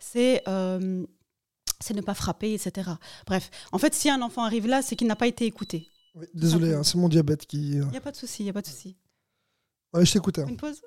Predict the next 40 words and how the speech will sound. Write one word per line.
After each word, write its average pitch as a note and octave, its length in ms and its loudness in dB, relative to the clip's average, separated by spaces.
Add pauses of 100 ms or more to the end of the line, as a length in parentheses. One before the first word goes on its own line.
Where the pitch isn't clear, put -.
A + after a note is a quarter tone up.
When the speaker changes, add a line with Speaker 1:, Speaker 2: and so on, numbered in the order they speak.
Speaker 2:
Oui, F3+ 120 2
Speaker 1:
Ça E3 40 -2
Speaker 2:
oui. D#3 60 -6
Speaker 1:
va ? - 160 -12 (120)
Speaker 2:
Ouais, F#3+ 100 0
ça G#3 120 2
va, D#3+ 80 -2
Speaker 1:
Ok. C#3+ 60 -6
Speaker 2:
ça C3+ 100 -6
va. - 500 -4
<laughs> - 100 -12
Speaker 1:
Euh, G#3+ 320 -6
et A3+ 80 0
donc, C#4+ 440 2
euh, G3+ 560 2 (240)
donc, - 120 0
un A#3 120 6
enfant C#4+ 240 4
qui C4+ 160 -2
est - 20 0
en G#3 140 0
crise A#3+ 640 0 (120)
et F#3 60 -8
qui - 160 -6
réagit G3 400 -2
mal, C4+ 300 0
c'est - 100 -8
que - 60 -14
peut-être - 320 -2
il - 20 -2
n'a G3 80 -2
pas A#3 140 -4
été A3+ 160 -6
écouté. G3+ 380 -10
Qui - 140 -10
n'a G3 120 -4
pas G#3+ 100 -14
été G3+ 180 -12
écouté ? F3+ 280 -10
Donc, A3 200 -6